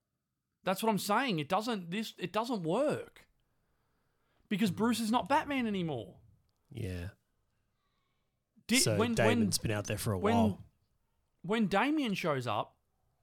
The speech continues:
Speaker 1: he learns to be Robin from fighting with Batman.
Speaker 2: Mm.
Speaker 1: But so does Tim.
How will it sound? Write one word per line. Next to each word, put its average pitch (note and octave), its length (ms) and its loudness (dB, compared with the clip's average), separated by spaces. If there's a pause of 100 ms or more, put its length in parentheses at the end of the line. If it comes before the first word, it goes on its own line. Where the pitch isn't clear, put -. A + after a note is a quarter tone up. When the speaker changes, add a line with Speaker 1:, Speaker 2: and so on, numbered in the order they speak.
(420)
Speaker 1:
he G3 180 0
learns A3 360 0
to G3 60 -6
be F3 120 -2
Robin F3+ 420 0
from F3 220 -4
fighting G3+ 340 2
with G#3+ 160 -4
Batman. G3 560 -4 (240)
Speaker 2:
Mm. F#2+ 220 -4 (1300)
Speaker 1:
But F3+ 120 -2
so F3+ 220 2
does E3+ 160 0
Tim. A3+ 440 -2